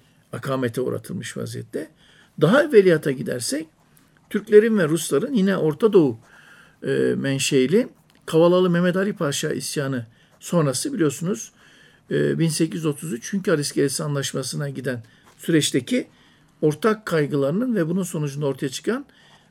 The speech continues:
ortak işbirliği arayışlarının, e, bir neticesidir. Dolayısıyla bu vurguya bakıldığında bu vurgunun tarihsel temelleri var. Ve bugün, e, Türk-Rus ilişkileri açıkçası, e,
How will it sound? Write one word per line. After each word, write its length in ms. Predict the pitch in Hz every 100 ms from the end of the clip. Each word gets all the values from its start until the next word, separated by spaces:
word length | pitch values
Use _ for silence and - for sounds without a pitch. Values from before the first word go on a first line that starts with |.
| _
ortak 340 | 160 151 233 226
işbirliği 440 | - 208 190 196
arayışlarının, 720 | 175 170 147 165 151 165 131 113 _ -
e, 160 | 127 123
bir 240 | 135 - _ _ -
neticesidir. 760 | 131 123 123 120 - - - _ - _ _
Dolayısıyla 520 | 151 175 170 226 196
bu 120 | 208 247
vurguya 400 | 208 170 175 196
bakıldığında 600 | 247 160 - - 262 269
bu 140 | 262
vurgunun 440 | 214 165 202 285 302 _ _ -
tarihsel 500 | 202 196 185 - 170
temelleri 600 | 156 123 123 120 - 113
var. 180 | 107 - _ _ _ _ _ _ -
Ve 300 | 131 180 170 - - - - _ 170
bugün, 360 | 196 233 202 -
e, 360 | 151 147 139 139
Türk-Rus 420 | 202 190 294 -
ilişkileri 600 | 202 151 - 143 147 240
açıkçası, 680 | - 156 - - 135 - 381 _ _ _ _ _ _ _ _ _
e, 500 | 139 135 131 127 123